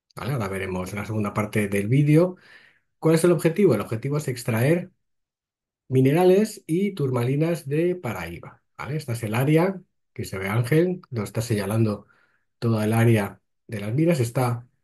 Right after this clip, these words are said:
en Asunsao, el distrito de San José de Batalla, y al lado de la mina de Eitorita, que es la mina principal de turmalinas de Paraíba,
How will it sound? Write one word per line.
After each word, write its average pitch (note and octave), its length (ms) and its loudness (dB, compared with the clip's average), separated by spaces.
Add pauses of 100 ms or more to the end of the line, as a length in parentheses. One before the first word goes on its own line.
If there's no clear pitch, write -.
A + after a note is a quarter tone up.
(120)
en G#2+ 280 -2
Asunsao, A#2 840 0 (240)
el A#2+ 160 0
distrito C3 500 0
de A#2+ 80 4
San A#2 200 0
José A#2+ 420 0
de A#2 120 2
Batalla, D#3+ 560 0 (840)
y F#3 420 -2
al A2+ 220 -6
lado D3+ 400 -4 (120)
de A2 120 -8
la G#2 80 -4
mina C3+ 260 2
de B2 300 -2
Eitorita, C3 720 0
que D3 80 -4
es A#2+ 60 -2
la A2 80 -2
mina B2 200 0
principal B2+ 720 -2 (400)
de B2+ 220 -4
turmalinas C3 840 0 (600)
de B2 280 0
Paraíba, - 580 -8